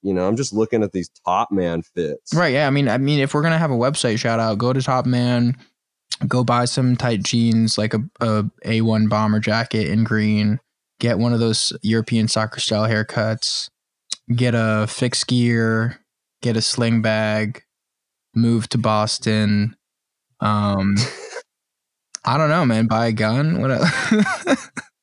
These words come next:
Speaker 2: I, I gotta recommend as a book, which I just got today, is the, the German version of Serotonin, the new Michel Houellebecq novel. Uh, that
Speaker 1: Ooh.
Speaker 2: shit's gonna pop off.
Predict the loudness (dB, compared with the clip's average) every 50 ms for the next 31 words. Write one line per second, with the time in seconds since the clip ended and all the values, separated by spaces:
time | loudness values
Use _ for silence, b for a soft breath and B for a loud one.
0 | _ _ _ _ _ 0 0 2 2 2 2 2 2 2 0 2 2 0 0 0
1 | 0 0 0 0 0 0 0 0 0 0 0 0 0 0 0 0 0 -2 -2 0
2 | 0 0 0 -2 -4 -2 -2 -2 -2 -2 -2 -2 -2 -2 -2 -2 -2 -2 -2 0
3 | 0 0 0 0 -2 -2 -4 -4 -4 -2 -2 -2 0 0 0 2 2 0 -2 -4
4 | -8 -4 -2 -2 -2 -2 -2 -4 -2 0 0 2 2 2 2 2 2 2 2 2
5 | 0 2 2 2 2 2 0 0 -2 -2 -2 0 0 0 0 0 0 0 0 2
6 | 2 2 2 2 2 2 2 2 2 2 2 2 2 2 2 0 0 0 0 0
7 | 0 0 0 0 0 -2 -2 -2 -4 -4 -4 -4 -4 -8 -10 -14 -14 -18 _ _
8 | _ _ _ _ _ _ _ _ _ _ _ _ _ -8 -6 -6 -6 -6 -10 -10
9 | -14 -16 -16 _ _ -8 -4 0 2 2 2 2 0 -2 -2 -2 -2 -2 -2 -2
10 | -4 -4 -2 -4 -4 -4 -4 -6 -8 -12